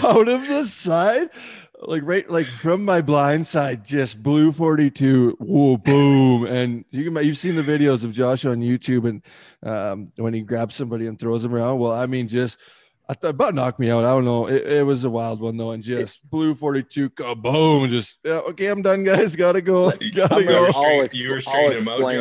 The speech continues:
Speaker 2: Josh?
Speaker 3: this story. I'll explain this story a little bit
Speaker 2: <laughs>
Speaker 3: more.
Speaker 2: Yeah, let's get the truth.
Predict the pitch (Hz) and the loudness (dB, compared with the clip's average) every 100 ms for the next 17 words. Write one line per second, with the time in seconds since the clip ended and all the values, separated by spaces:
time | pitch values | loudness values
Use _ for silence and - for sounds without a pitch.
0 | 117 110 - - 110 107 101 - 131 123 | -4 -6 -8 -6 -4 -2 -4 -4 -2 -2
1 | 110 117 113 113 - 113 107 107 110 107 | -2 -4 -2 -6 -6 -6 -6 -6 -8 -8
2 | 101 - - 131 127 117 98 101 - 127 | -10 -12 -20 -6 -2 -2 -2 -6 -8 -8
3 | 117 120 - 95 87 - | -8 -8 -8 -8 -8 -14